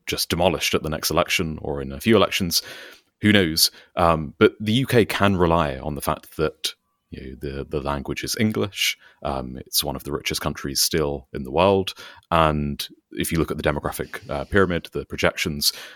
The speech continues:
uh, I don't think we're due to top out until something like twenty fifty at about seventy, seventy-five million. I could be wrong, but we are, we are, we, we're a growing population. Now, you compare that to Spain and Italy, um, and obviously we've got to be careful with the language. You know, losing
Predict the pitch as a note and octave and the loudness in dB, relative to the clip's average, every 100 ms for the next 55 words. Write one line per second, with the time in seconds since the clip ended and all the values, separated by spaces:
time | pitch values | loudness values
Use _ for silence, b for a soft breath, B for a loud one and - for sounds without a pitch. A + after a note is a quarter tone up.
0 | B D2 D2 - F2+ E2+ - F2 D#2+ E2+ | B -2 0 0 0 0 -2 0 0 0
1 | F#2+ - - D2 F2 - - - - D2 | -2 -6 -10 -4 -4 -4 -8 -10 -8 -4
2 | E2 D2+ C#2+ C#2 - D#2 C2+ D2 C#2+ D#2 | 0 0 0 -2 -4 -4 -12 -10 -4 -2
3 | D#2+ - - - C#2+ C2+ - - C#2+ C#2+ | -4 -6 -12 -10 -12 -12 -12 -14 -8 -6
4 | C#2+ - _ - - - D#2+ D2 - D2+ | -6 -8 _ -4 0 0 -2 -6 -6 -6
5 | D2 - E2 - D#2+ D#2 D#2+ D#2+ E2+ - | -6 -6 -6 -4 -4 -4 -6 -6 -4 -2
6 | E2 E2 D2+ F2+ - B - F#2 - F2+ | 0 2 2 0 -2 B 2 4 6 6
7 | F2 C#2+ E2 E2+ F#2+ F#2+ E2+ - E2 G2+ | 4 2 0 2 4 4 4 -2 0 4
8 | G#2 F#2+ F2 E2+ F2 - - - B - | 4 2 0 2 2 0 -4 -14 B -2
9 | D#2+ C#2 D2+ F2 E2+ - - E2+ C2+ - | -2 -2 0 2 2 0 2 2 0 0
10 | B2 - B1 A#1+ B B B B D2 C#2 | 0 0 -8 -12 B B B B 0 0
11 | C2 B1+ - C#2+ - - B1 - - _ | 0 -6 -10 -8 -6 -6 -6 -6 -8 _
12 | _ - D2 - - D#2 D2 - D2+ D#2+ | _ -10 -8 -6 -4 -2 -2 -2 2 2
13 | D2+ - C2 B1+ D#2 F2+ A#2+ G#2+ C#2+ C#2 | 0 -6 -8 -8 0 4 6 4 0 -4
14 | C#2+ | -10